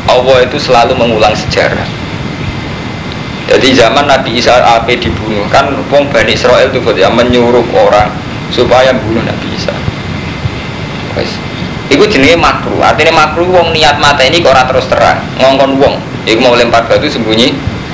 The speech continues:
tangan. Paham? Allah ya duwe kiat, lucu meneh. Ana wong digawe kembare Nabi Isa. Akhire sing ape mateni ya Trahum, intine iku mateni kembarane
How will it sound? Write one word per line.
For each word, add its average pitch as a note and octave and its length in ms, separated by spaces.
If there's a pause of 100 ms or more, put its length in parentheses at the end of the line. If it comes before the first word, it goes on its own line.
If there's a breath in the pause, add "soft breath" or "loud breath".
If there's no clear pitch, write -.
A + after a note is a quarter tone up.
tangan. - 320 (240)
Paham? F#2 180 (1200)
Allah A3+ 320
ya E3+ 160
duwe D#3+ 160
kiat, F3+ 480
lucu C3+ 240
meneh. A2 320 (1200)
Ana E3+ 400
wong F3+ 240
digawe D3+ 400
kembare C#3 400
Nabi A2 320
Isa. - 240 (840)
Akhire G#3+ 380
sing G3+ 160
ape F3+ 160
mateni F3+ 420
ya F3 80
Trahum, D#3 540
intine F#3 400
iku F#3 160
mateni D3+ 480 (240)
kembarane C3 560